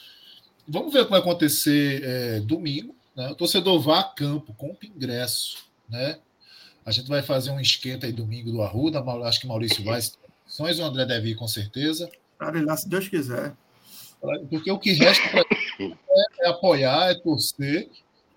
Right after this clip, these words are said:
Speaker 1: mas também falar do que tem que ser falado. A gente não vai deixar de pôr o dedo na ferida. Não, não esperem,
Speaker 2: Gera.
Speaker 1: gente. Não esperem.
Speaker 2: Tão
Speaker 1: A gente
Speaker 2: perguntando aí a respeito de, de
Speaker 1: mas pensa com a cabeça. É.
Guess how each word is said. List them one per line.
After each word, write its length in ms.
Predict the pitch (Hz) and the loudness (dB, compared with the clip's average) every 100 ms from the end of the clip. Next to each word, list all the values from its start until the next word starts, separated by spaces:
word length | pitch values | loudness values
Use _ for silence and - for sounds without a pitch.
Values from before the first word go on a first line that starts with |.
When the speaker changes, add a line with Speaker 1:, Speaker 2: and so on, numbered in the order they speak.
| _ - | _ -4
Speaker 1:
mas 200 | 160 156 | 2 2
também 680 | - 320 302 170 165 214 - - | 4 2 6 4 4 0 -8 -6
falar 380 | 285 247 240 135 | -4 0 2 0
do 120 | 170 | -2
que 100 | - | -12
tem 200 | - 180 | -10 -10
que 80 | - | -8
ser 180 | - - 381 - | -8 -8 -10 -12
falado. 560 | - 415 277 117 110 - _ _ _ _ _ - | -12 -8 -6 -6 -8 -16 _ _ _ _ _ -8
A 60 | |
gente 180 | 143 180 | -8 -8
não 120 | 240 | -4
vai 120 | 262 | -2
deixar 260 | 269 208 180 | 0 2 2
de 80 | 160 | 0
pôr 200 | - 170 | -2 -4
o 40 | 151 | -2
dedo 200 | 147 156 | -4 -4
na 100 | 185 | -8
ferida. 460 | - 330 196 123 | -4 -4 -4 -6
Não, 200 | 131 269 - | -8 -12 -12
não 220 | 175 302 | -8 -4
esperem, 440 | 359 - 120 160 160 | 0 0 4 4 4
Speaker 2:
Gera. 200 | 110 - _ _ _ | 0 -6 _ _ _
Speaker 1:
gente. 340 | - - - - | -14 -10 -10 -10
Não 80 | 240 | -10
esperem. 440 | - - 92 80 - _ _ _ _ | -8 -6 -8 -8 -18 _ _ _ _
Speaker 2:
Tão 120 | - 170 | -6 -2
Speaker 1:
A 40 | |
gente 80 | 139 | 2
Speaker 2:
perguntando 480 | 196 185 175 170 156 | 2 2 2 2 6
aí 340 | 143 151 180 | 8 8 6
a 140 | 170 | 6
respeito 480 | 165 165 - 170 170 | 4 4 2 0 0
de, 200 | 185 175 | 2 0
de 160 | 160 156 147 - - - - | 4 4 6 2 -4 -6 -2
Speaker 1:
mas 160 | - - | 2 2
pensa 320 | - 196 - | 0 -4 -4
com 100 | 226 | -4
a 60 | 208 | -4
cabeça. 400 | 240 143 120 - _ _ _ 139 | -4 -2 -4 -6 _ _ _ -6
É. 200 | 135 | -6